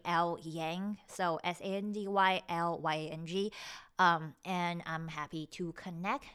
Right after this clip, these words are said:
with you there as always. Um, if you try out the meditation library, let me know. If you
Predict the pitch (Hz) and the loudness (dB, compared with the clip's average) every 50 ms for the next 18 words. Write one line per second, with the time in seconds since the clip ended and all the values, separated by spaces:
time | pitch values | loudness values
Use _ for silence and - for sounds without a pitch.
0 | - - - - 190 214 226 214 220 233 233 240 208 220 214 196 196 185 - - | -20 -20 -14 -6 -4 -2 -2 -2 -2 -2 -2 0 2 2 4 4 4 2 0 -2
1 | 165 156 147 - - - - 180 190 190 240 285 349 370 - - - - - - | -4 -4 -4 -6 -8 -2 0 2 2 4 4 2 2 0 -2 -6 -12 -12 -16 -18
2 | - - - - - - - - _ - - _ - - - 214 214 208 202 202 | -18 -18 -20 -20 -20 -20 -20 -20 _ -20 -20 _ -6 4 8 10 10 12 10 10
3 | 202 202 202 202 185 - - - - - - - 156 - - - 202 233 247 247 | 8 4 -2 -2 -4 -6 -12 -20 -20 -18 -12 -12 -10 -2 4 8 12 12 12 12
4 | 247 240 233 240 240 226 240 233 226 214 196 - 214 196 190 190 190 175 196 190 | 12 12 8 4 4 4 4 2 0 -2 -2 0 0 4 4 4 4 4 2 2
5 | 190 185 175 135 170 175 175 175 170 160 160 151 170 160 - 170 160 147 | 4 4 2 2 0 -2 2 4 6 6 4 4 0 -4 -4 -4 -6 -6